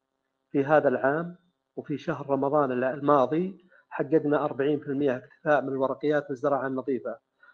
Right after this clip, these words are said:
في هذا العام بفضل من الله جل وعلا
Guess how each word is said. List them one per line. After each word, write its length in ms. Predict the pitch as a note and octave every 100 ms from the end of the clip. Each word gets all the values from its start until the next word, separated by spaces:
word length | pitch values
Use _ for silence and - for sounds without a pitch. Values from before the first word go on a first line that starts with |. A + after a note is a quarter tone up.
| _
في 100 | C#3
هذا 220 | C#3+ C#3+
العام 420 | C3 B2+ C#3+ D#3 D#3+ _ _ _ _ _
بفضل 460 | E3 - F#3+ D#3 C#3+
من 220 | B2+ C3
الله 280 | C3 C3 C3
جل 260 | B2 B2+ C3
وعلا 440 | B2 D3 E3 F#3